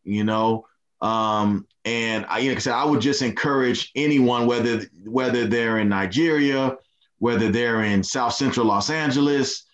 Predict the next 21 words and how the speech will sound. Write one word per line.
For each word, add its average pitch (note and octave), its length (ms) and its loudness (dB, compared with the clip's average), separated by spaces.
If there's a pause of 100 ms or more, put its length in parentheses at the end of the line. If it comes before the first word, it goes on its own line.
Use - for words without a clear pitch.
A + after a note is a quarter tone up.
(360)
um, F#2 760 0 (920)
you B2 100 2
know, A#2+ 220 2 (100)
take D#3 240 0
a C#3+ 100 0
chance C#3+ 380 -2
on C3+ 160 2
yourself. B2+ 720 -2 (720)
Um, G2+ 760 0 (1120)
the G#2 240 0
road C3+ 680 2
that's A#2+ 500 -4
less C3 500 0
traveled B2 580 0
is G#2+ 140 0
always B2 500 2
the F#2+ 100 -4
better A#2+ 280 -2
road A2 300 2
to E2+ 80 -10
take. G2+ 360 -4